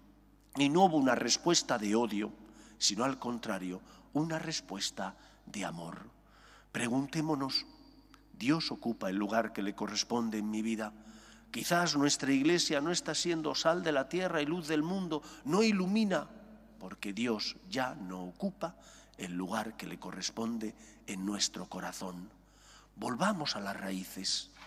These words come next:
y las raíces es el amor a Dios por encima de todo. Y de ahí vendrá todo lo demás. Vendrá la defensa de la vida, la defensa de la familia natural, la defensa también de la nación, porque es algo justo y bueno,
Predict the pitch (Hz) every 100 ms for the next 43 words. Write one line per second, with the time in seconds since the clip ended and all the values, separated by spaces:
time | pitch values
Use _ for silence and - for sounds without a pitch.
0 | - - - 120 123 120 127 175 - 175
1 | - 139 147 - 113 101 110 147 127 117
2 | 110 107 - - - - - 101 101 -
3 | 107 95 90 92 98 90 92 - - -
4 | - - 175 180 233 269 - 175 165 185
5 | 247 254 226 220 208 208 214 277 - -
6 | - - - - - 113 113 131 123 110
7 | 123 143 135 131 104 87 90 131 196 202
8 | 190 202 220 - - - 113 110 131 123
9 | 110 92 98 107 - 98 120 110 98 98
10 | 160 196 208 202 196 - - - 131 131
11 | - 156 151 - 110 120 131 165 151 117
12 | 104 101 98 - 214 233 247 247 - -
13 | 120 - 127 - 135 117 117 - 175 -
14 | - 110 110 202 214 208